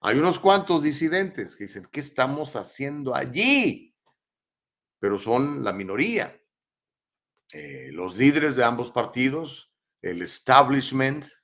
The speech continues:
la mafia del poder, como le llamo yo, está de acuerdo en seguir tirando dinero en Ucrania.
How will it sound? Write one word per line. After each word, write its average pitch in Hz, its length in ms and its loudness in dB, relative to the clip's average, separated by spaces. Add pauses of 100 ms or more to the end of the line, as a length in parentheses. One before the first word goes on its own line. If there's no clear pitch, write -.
(140)
la 78 180 -12
mafia 135 480 6
del 123 160 0
poder, 117 340 0
como 107 220 -8
le 98 80 -6
llamo 101 300 -8
yo, 107 340 -8 (480)
está 113 260 0
de 117 80 4
acuerdo 113 400 2
en 98 80 -4
seguir 107 640 -4 (360)
tirando 113 680 0
dinero 101 760 -4
en 104 340 -4
Ucrania. 98 720 -6